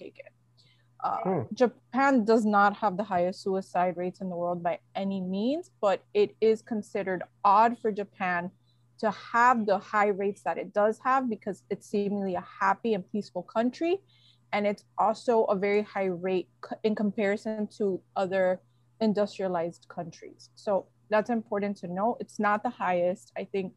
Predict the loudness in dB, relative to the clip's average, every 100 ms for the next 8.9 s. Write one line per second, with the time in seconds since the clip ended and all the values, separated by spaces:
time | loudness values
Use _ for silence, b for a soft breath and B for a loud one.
0 | _ -12 -8 -6 -6 -6 -6 -2 0 0
1 | -6 -6 -2 -2 -2 -6 -8 -8 -6 -4
2 | 0 0 -2 -8 -6 0 0 -2 b b
3 | b 2 2 2 0 -6 -6 -2 -2 -4
4 | -8 -6 -4 -4 -6 -10 -6 -8 -6 -6
5 | -6 -6 -8 -8 -12 -14 _ _ _ _
6 | _ 2 4 4 0 _ _ _ _ _
7 | _ _ _ _ 0 6 8 8 6 8
8 | 8 8 8 8 6 4 4 4